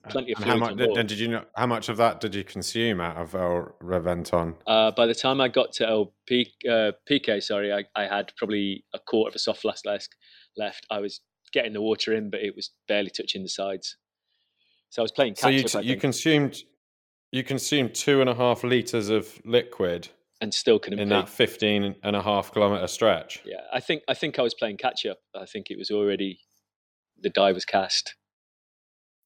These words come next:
Speaker 2: So
Speaker 1: Yeah, I mean, it's possible that you, I mean, it's possible that y-,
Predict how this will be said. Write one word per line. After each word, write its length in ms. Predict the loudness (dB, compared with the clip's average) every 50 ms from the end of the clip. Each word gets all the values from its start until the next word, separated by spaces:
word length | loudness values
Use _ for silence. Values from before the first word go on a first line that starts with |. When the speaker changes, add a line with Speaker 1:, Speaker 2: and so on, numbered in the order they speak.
| _ _ _ _
Speaker 2:
So 300 | -10 -2 2 4 6 8
Speaker 1:
Yeah, 160 | 8 8 8
I 40 | 6 6
mean, 60 | 4 2
it's 100 | 0 0
possible 480 | 2 2 2 4 2 2 4 4 4 4
that 160 | 2 0 0
you, 380 | 0 0 0 0 0 -2 -6 -10 _ -20 -20 -20 -20 -20 _ _ _ _ _ _ _ _ _
I 80 | -2 0
mean, 200 | 0 0 0 0
it's 160 | -2 -4 0
possible 460 | 2 2 2 2 2 0 2 4 4
that 160 | 4 4 2
y-, 280 | -2 -8 -14 -18 -20